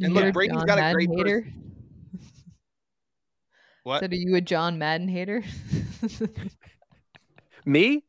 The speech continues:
Speaker 1: No.
Speaker 2: I'm
Speaker 3: Uh-uh.
Speaker 2: kidding. I'm
Speaker 3: Oh.
Speaker 2: kidding. But you know how
Speaker 1: Yeah.
Speaker 2: that's how the internet works.
Speaker 3: Oh, that's right. Yes. You're a
Speaker 1: But I
Speaker 3: hater.
Speaker 1: go, I also don't think that we can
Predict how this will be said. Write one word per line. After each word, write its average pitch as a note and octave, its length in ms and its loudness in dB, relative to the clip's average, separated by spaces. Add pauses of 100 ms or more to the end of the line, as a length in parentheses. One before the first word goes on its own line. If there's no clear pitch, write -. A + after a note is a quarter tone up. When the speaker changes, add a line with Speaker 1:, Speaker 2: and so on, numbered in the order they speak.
Speaker 1:
No. E3 140 -6 (800)
Speaker 2:
I'm A#3 180 -2
Speaker 3:
Uh-uh. G#3 80 -4
Speaker 2:
kidding. A3+ 540 6
I'm F#3 220 -4
Speaker 3:
Oh. D3+ 180 6
Speaker 2:
kidding. G#2+ 300 -4 (100)
But B3 100 2
you C4+ 100 6
know C#4 100 12
how D4+ 80 8
Speaker 1:
Yeah. - 60 4
Speaker 2:
that's A#3 200 8
how A3 100 12
the G3 140 6
internet E3+ 340 2
works. - 480 -8
Speaker 3:
Oh, D#3 180 6
that's C#3+ 280 -2
right. C3+ 300 -2
Yes. A#2 380 -6 (180)
You're G#2+ 160 -6
a G2 60 -8
Speaker 1:
But F#3 120 2
I F#3 60 2
Speaker 3:
hater. F3+ 140 2
Speaker 1:
go, E3+ 100 0 (760)
I G3+ 160 4
also B3+ 280 2
don't A3 220 4
think G3+ 200 -2
that F3+ 100 0
we F3 160 -2
can E3 220 -6